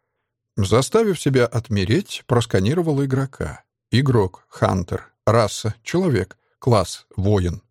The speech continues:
уровень третий. Доступно жизней, девяносто восемь. Супруга, нет. Репутация, ноль. Клан,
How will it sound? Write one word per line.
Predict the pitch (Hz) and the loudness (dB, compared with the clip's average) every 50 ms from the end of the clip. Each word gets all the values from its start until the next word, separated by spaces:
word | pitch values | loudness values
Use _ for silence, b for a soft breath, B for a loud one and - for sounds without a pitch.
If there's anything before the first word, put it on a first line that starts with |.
| _ _ _ _ _ - | _ _ _ _ _ 0
уровень | 165 190 196 175 160 175 165 160 - _ _ | 2 2 2 2 0 -2 -4 -4 -6 _ _
третий. | - 107 101 90 85 - - 101 107 - _ _ _ _ _ _ _ _ _ _ _ | -4 -2 -2 -2 -4 -6 -10 -12 -12 -12 _ _ _ _ _ _ _ _ _ _ _
Доступно | 101 107 117 120 - - 220 - 185 185 175 | 0 2 2 2 0 -2 -2 0 0 0 0
жизней, | 139 127 117 87 - - 117 - _ _ _ _ | 0 0 0 -2 -4 -8 -14 -14 _ _ _ _
девяносто | - 98 95 90 95 95 127 165 - - 170 | -2 0 0 0 2 0 0 -2 -2 -4 -2
восемь. | 160 120 98 - - - 104 - - _ _ | -2 -2 -4 -4 -6 -10 -10 -12 -14 _ _
Супруга, | _ - - 185 180 - 135 120 113 101 101 113 117 - _ - | _ -4 -4 -2 0 0 0 0 2 0 -2 -2 -4 -8 _ -2
нет. | 101 98 92 87 - _ _ _ _ _ _ _ _ _ | -2 0 0 -2 -4 _ _ _ _ _ _ _ _ _
Репутация, | 107 110 110 - 139 123 139 110 87 - - - 90 90 | 0 0 2 0 0 2 2 0 0 -2 -6 -6 -4 -2
ноль. | 95 104 104 90 - - _ _ _ _ _ | 0 -2 -2 -2 -6 -10 _ _ _ _ _
Клан, | - - 131 156 190 190 180 | -2 0 2 2 2 0 -4